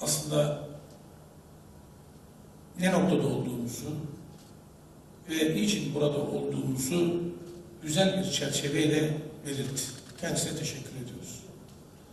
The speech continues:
Ancak ben de sizlere şöyle bir kronoloji sunmak istedim.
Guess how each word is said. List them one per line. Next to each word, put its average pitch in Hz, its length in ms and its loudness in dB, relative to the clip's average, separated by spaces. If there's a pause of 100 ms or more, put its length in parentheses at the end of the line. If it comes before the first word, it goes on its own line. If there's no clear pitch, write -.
(720)
Ancak 175 320 2
ben 190 160 6
de - 80 2
sizlere 156 400 0
şöyle 151 260 0
bir - 180 -2
kronoloji 147 440 4
sunmak 123 420 0
istedim. - 320 -6